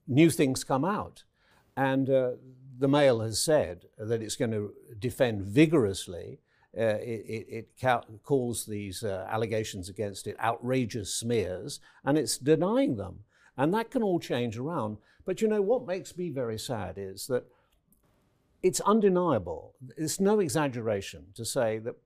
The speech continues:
there is a section of the press that Prince Harry absolutely hates.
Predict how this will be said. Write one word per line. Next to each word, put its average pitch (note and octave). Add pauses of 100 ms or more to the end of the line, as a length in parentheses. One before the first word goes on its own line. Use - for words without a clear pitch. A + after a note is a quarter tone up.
(140)
there C3
is A#2
a A#2
section -
of G2
the G#2
press G#2+ (840)
that -
Prince C#3+
Harry C3
absolutely A#2
hates. -